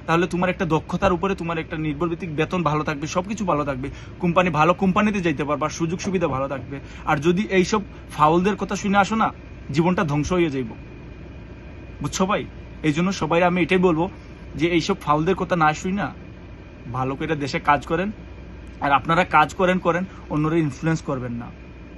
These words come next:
বুঝছেন ভাই? আপনারা কি মনে করেন সবাই আপনাদের মতো বোকা, বা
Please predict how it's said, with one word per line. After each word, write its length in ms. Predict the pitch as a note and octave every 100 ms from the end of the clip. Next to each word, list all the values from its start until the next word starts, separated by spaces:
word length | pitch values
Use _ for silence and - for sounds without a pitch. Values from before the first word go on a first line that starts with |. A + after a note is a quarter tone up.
| -
বুঝছেন 300 | D3 D3 F#3
ভাই? 160 | F#3+ C3+ - - -
আপনারা 300 | - - E3+
কি 140 | E3+
মনে 200 | F3+ F3
করেন 280 | E3+ C#3+ C3+ B2 - -
সবাই 340 | D#3 D3 E3+
আপনাদের 380 | E3+ E3+ E3+ F3
মতো 220 | F3+ F3+
বোকা, 360 | E3 D#3+ E3+ - - -
বা 160 | C#3+